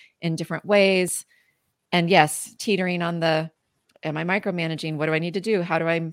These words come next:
move this forward? Am I doing too much? Am I doing too little?" The, the task list. There were, there were definitely some moments where I was like,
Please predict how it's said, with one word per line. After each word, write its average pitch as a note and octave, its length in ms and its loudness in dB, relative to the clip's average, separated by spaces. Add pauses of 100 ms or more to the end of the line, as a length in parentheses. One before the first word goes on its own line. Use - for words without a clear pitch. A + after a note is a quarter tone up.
move F3 240 -4
this F#3+ 180 -4
forward? F#3 600 0 (420)
Am D#3 100 -6
I D#3+ 60 -4
doing D#3+ 240 -6
too G3 140 -8
much? G3 220 -4
Am E3 80 -6
I D3+ 40 -6
doing D#3 260 -6
too F3 180 -6
little?" F3 440 0 (880)
The, D#3+ 240 -2
the D#3+ 120 0
task E3+ 460 0
list. F3 400 -2 (720)
There F#3+ 220 6
were, F3+ 260 4 (320)
there G3+ 160 6
were A#3 160 4
definitely E3+ 580 0
some E3+ 260 -6
moments E3 420 -4
where D#3+ 100 -4
I D3+ 40 -6
was D3 180 -10
like, D3+ 260 -6